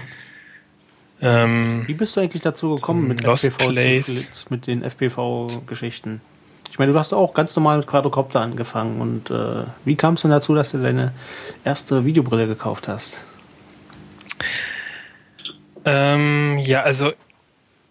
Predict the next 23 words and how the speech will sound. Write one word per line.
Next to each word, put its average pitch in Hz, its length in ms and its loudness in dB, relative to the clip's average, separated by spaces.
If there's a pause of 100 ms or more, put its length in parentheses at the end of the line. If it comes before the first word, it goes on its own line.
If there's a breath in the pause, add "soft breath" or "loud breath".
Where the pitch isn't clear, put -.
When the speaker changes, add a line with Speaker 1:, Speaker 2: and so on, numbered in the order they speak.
Speaker 1:
ehrlich 156 280 -4
gesagt, 180 360 0
ich - 160 -4
hab 165 140 -4
schon 170 160 0
mal 160 180 2
früher, 190 400 0
äh, 147 120 2
noch, 143 180 -2 (140)
als 139 180 -2
ich - 320 -4 (580)
normalen 139 680 2
Modellbau 151 640 0
betrieben 151 560 0
hab, 151 160 4 (180)
von 123 400 0
Quadrocoptern 127 680 -2
noch 120 160 -2
gar 123 180 4
nicht - 400 -6
die 131 60 0
Rede 139 360 4
war, 151 240 4